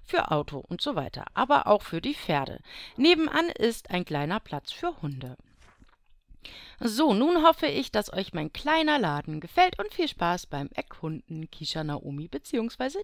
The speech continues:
Tina. Okay, wir gucken erst wieder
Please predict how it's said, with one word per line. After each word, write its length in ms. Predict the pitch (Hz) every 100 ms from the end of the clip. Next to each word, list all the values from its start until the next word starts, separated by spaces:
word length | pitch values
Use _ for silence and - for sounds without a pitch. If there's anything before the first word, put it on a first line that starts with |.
| - -
Tina. 280 | - 131 - - - - - - - 254 196
Okay, 600 | - 165 - 311 392 202 - - -
wir 140 | 330 359
gucken 300 | - 262 294
erst 320 | 240 254 -
wieder 320 | 226 190 -